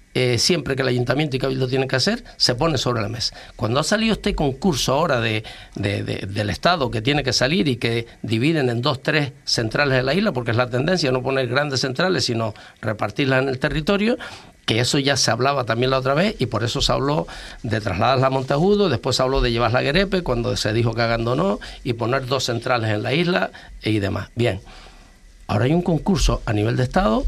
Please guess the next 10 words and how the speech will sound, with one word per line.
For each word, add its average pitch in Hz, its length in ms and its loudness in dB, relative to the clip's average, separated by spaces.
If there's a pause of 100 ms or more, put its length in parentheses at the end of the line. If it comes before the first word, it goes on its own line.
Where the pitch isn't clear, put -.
que 120 80 -2
el 101 100 0
señor 113 300 0
Zapata 131 520 0
dice 120 400 0
conocer 113 720 -2
dónde 110 420 0
van 131 200 2
las 98 120 0
ubicaciones 196 760 2